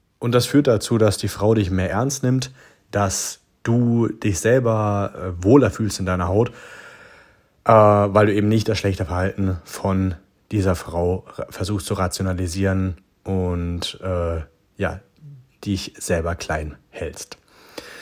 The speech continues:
Dann natürlich, eine Frau darf nie die Priorität Nummer eins sein. Von einem Blue Pill Beta Lappen, äh, ist die Frau immer die Nummer eins, weil sein restliches Leben einfach scheiße ist. Und eine Frau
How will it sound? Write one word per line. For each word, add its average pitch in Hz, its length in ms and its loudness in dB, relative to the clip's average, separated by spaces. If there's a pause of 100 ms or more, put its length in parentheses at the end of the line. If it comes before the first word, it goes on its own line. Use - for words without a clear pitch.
(600)
Dann 143 140 8
natürlich, 143 300 4
eine 123 100 2
Frau 139 240 6
darf 127 220 6
nie 147 360 4
die 120 280 -6
Priorität 117 540 0
Nummer 107 200 2
eins 151 240 2
sein. 143 300 4
Von 113 180 -4
einem 107 460 -2
Blue 135 240 4
Pill 120 260 2
Beta 117 360 0
Lappen, 143 760 0 (260)
äh, 107 380 -2
ist 107 160 -8
die 113 60 -6
Frau 104 180 -6
immer 139 160 0
die 110 80 -4
Nummer 98 220 -4
eins, 113 360 -6
weil 98 140 -2
sein 98 160 -4
restliches 98 500 -4
Leben 113 200 -4
einfach 95 180 -6
scheiße 123 400 -2
ist. 123 260 -2 (400)
Und 101 220 -2
eine 95 160 -4
Frau 113 520 -2